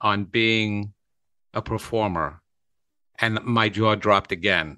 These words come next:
And I'm like, "What?" He said, "You're meant to be a spiritual teacher. The soul of Jesus is around you." Now, this is the second guy. And I'm like, "Wait a minute. You don't know this other one who came to my house, do you?"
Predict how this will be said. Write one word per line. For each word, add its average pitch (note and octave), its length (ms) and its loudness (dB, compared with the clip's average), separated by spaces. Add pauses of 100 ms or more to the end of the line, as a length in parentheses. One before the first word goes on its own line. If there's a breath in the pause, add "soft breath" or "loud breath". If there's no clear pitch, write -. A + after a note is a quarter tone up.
And G#2+ 140 -2
I'm G2+ 100 -4
like, F#2 240 -2
"What?" F2+ 540 -8 (580 soft breath)
He A2+ 80 2
said, A2+ 300 2
"You're A#2+ 100 6
meant B2 320 4
to C#3 80 0
be A#2+ 240 4
a A#2+ 60 2
spiritual A#2+ 760 0
teacher. G#2+ 480 0
The F#2+ 140 2
soul B2+ 560 2
of A2+ 120 -4
Jesus G#2+ 680 0
is F#2+ 160 -4
around A2 440 2
you." D#2+ 300 -6 (920)
Now, G2 100 0
this A2+ 200 -4
is C#3 100 -2
the D#3 80 0
second C#3+ 460 0
guy. G2 240 4 (100)
And G#2 120 2
I'm A2 160 2
like, G#2+ 300 0
"Wait A2+ 160 4
a G#2+ 60 0
minute. F2 240 -2
You A#2 120 2
don't A#2+ 160 2
know A2 140 4
this F#2 180 -2
other A2 200 0
one E2+ 200 -2
who E2 200 -6
came E2+ 240 -6
to D#2+ 60 -12
my D#2+ 180 0
house, E2+ 320 -4
do - 120 -10
you?" G#2+ 340 0